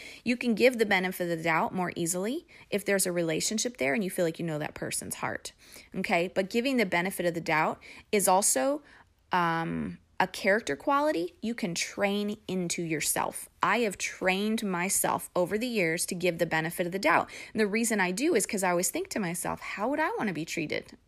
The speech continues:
right now?" And scripture says that love believes all things and hopes all things. Love never fails. And so believing the best and hoping the best about people, that's actually an extension of love. We demonstrate love to people.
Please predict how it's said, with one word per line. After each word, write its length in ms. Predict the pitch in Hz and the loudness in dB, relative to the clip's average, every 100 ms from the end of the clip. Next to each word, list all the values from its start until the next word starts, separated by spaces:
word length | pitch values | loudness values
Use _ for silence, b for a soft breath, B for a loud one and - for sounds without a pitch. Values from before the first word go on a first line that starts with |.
| - | -8
right 260 | 185 170 | -4 -4
now?" 300 | 170 147 - - B B B B - | -4 -6 -8 -12 B B B B -4
And 480 | 190 175 170 170 - - - | 0 2 0 0 -6 -12 -12
scripture 400 | - - 226 - | -6 -2 -2 -2
says 260 | - 247 214 | 0 0 0
that 160 | - | -2
love 340 | 190 190 240 233 | 2 2 2 0
believes 400 | 196 190 208 214 | -4 -2 -4 -2
all 140 | 190 | -4
things 300 | - 180 175 | -4 -6 -4
and 100 | 175 | -6
hopes 320 | - 180 - | -6 -6 -4
all 140 | - - | -6 -6
things. 440 | - - - - - | -8 -10 -8 -10 -4
Love 220 | 175 170 | -4 -2
never 240 | 180 175 | -4 -4
fails. 480 | 175 - 95 - - B B B B | -6 -4 -2 -4 -8 B B B B
And 200 | 202 196 | 2 4
so 360 | 208 185 180 B B B - | 6 6 6 B B B -4
believing 540 | 208 208 208 226 247 | 0 2 2 2 2
the 60 | 220 | 2
best 380 | 190 190 185 - | 4 2 2 -2
and 80 | 190 | -6
hoping 440 | - 214 214 190 | -2 -2 0 0
the 80 | 180 | 0
best 460 | 175 175 311 - - | 2 0 0 -2 -2
about 320 | 226 247 - | 0 0 0
people, 300 | 262 247 277 | -4 -2 0
that's 200 | 233 - | 0 0
actually 580 | 220 - - 254 254 262 B B | -2 -2 -2 -2 -2 -4 B B
an 120 | 196 | -4
extension 540 | - - - 175 - 170 | 0 0 0 0 -2 -4
of 140 | 165 | -6
love. 460 | 160 - - - - - | -4 -4 -4 -8 -16 -10
We 140 | 190 190 | -6 0
demonstrate 540 | 196 185 185 - 175 | 0 2 0 -2 -2
love 220 | 170 160 | -2 -2
to 80 | - | -4
people. 320 | 180 170 156 | -6 -4 -6